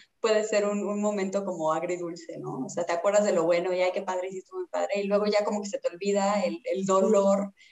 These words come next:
terrible que te causó en su momento, pero es duro, o sea, yo me acuerdo de cómo, cómo me rompieron el corazón un par de veces y neta la pasé mal, mal, mal, mal, o sea, llantos,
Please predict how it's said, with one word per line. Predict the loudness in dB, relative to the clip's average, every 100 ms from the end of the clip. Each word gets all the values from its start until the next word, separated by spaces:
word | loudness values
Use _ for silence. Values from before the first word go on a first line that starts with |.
| _
terrible | -2 0 0 0 0 -2
que | -2
te | -4 -2
causó | -4 -4 -8
en | -8
su | -4
momento, | -4 -4 -4 -4 -6 -10 -20 _ _
pero | 2 4 4 4 4 4
es | 2 2 0
duro, | -2 0 2 0 -2
o | -12 -10
sea, | -4 -2 -4 -8 _ _ _ _ _ _
yo | -4
me | -2
acuerdo | 0 0 0
de | 0 -2
cómo, | -4 -4 -2 -4 -6
cómo | -8 -6 -4
me | 0 0
rompieron | 2 0 -2 -6
el | -6
corazón | -6 -8 -8 -10
un |
par | -6 -6
de | -6
veces | -8 -4 -6 -6
y | -14 -10
neta | -6 -4 -2 -2 -2 -6
la | -10 -10
pasé | -12 -4 -4 -4 -12 _
mal, | -8 0 2 4 4 4 2 -2 -8 -14 _ -8
mal, | -4 -2 -2
mal, | 0 0 -2
mal, | -4 -8
o | -12
sea, | -8 -6 -6 -10 -20 -20 _
llantos, | -2 2 4 4 4 4 4 2